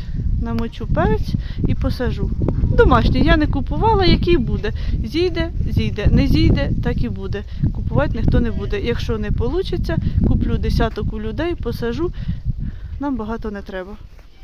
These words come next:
Тому що в тому році, ви бачили, садила, сіяла, гралася. Це є, а воно таке, жара спалила, хоч і в бур'яні ми тримали і поливали, нічого не вийшло. Ну,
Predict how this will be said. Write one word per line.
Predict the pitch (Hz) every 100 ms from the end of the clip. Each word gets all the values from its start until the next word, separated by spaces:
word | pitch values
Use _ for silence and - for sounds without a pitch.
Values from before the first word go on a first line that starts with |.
| -
Тому | 247 233
що | 233
в | 220
тому | 240 233
році, | 233 220 226
ви |
бачили, | 208 214 220 208 - - - - - -
садила, | 240 208 277 269 262 - -
сіяла, | - 254 262 254 240 226
гралася. | 226 226 226 220 - 226 - - - - -
Це | - 277 277
є, | 254
а | -
воно | 214 220 226
таке, | 226 - 262 294 - - - - -
жара | 226 226 240 240
спалила, | - - 233 247 339 320 311 - -
хоч | - 233
і | 240
в |
бур'яні | 214 233 247 247
ми | 233 214
тримали | 240 254 349 330
і | 277
поливали, | 277 277 302 381 349 254
нічого | 262 262 - - 302 359 370 - - -
не | 247
вийшло. | 196 202 - - - - - - - - 370
Ну, | 381